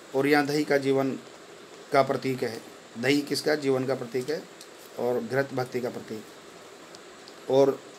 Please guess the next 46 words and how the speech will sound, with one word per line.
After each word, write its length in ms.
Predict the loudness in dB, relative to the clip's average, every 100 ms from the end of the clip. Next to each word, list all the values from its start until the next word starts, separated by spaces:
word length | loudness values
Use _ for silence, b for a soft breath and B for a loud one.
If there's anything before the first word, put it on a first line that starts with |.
| -20 -12
छोई 260 | 0 2 4
का 240 | 6 6
है 240 | 4 -2 -6 -16 -20 -20 -20 -16 -4
असार 300 | 0 4 4
संसार 440 | 2 -4 -4 -4 -2
का 60 |
प्रतीक। 320 | -8 -8 -12 -12 -20 -20 -20 -18 -2
लोग 220 | 10 10
मीरा 260 | 10 8 8
को 300 | 8 4 4
बावरी 300 | 4 6 4
क्यों 180 | 4 0
कहते 260 | 2 0 0
हैं? 180 | -2 2
बहुत, 200 | 2 2
अ, 300 | 0 0 0
सीधा 340 | 0 6 6
सा 120 | 6
आंसर 300 | 2 2 -2
है। 180 | -2 -4 -8 -20 -20 -20 -20 -20 -20 -20 -20 -6
तीसरे 280 | -2 0 2
प्रश्न 340 | 2 2 0 2
के 120 | 4
अंदर 280 | 4 2 2
मीरा 340 | 2 6 6
को 140 | 6
लोग 220 | 4 4 2
जो 100 | 2
है 140 | 4
बावरी 340 | 6 6 6
क्यों 180 | 2 0
कहते 280 | 2 2 2
हैं, 220 | -2 -4 -12 -20 -20 -12 2
तो 60 |
आप 260 | 8 8 6
उसका 320 | -2 4 4
ये 180 | 6 4
बताएंगे 440 | 4 4 4 2
कि 140 | -2 0
मीरा 400 | 2 4 6 6
के 180 | 4 -2
लिए 180 | 0
ये 200 | 2 2
कहना 260 | 2 2 2
चाहते 280 | 2 0 -2
हैं 220 | -4 -6